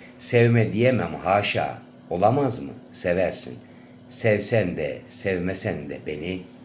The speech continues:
unutma emi. Hatırla ki bu sevda hatırlamaya değer. Unutkanlığın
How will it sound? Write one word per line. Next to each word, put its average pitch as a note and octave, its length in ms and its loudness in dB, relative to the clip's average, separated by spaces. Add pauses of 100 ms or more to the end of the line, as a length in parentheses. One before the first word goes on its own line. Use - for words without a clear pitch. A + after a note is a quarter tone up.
(180)
unutma E2+ 440 -8
emi. D2 220 -12 (840)
Hatırla C3+ 500 4
ki C3 160 0
bu A#2+ 80 2
sevda A2 560 6
hatırlamaya F2+ 720 -2
değer. D2 420 -6 (520)
Unutkanlığın G#2+ 920 0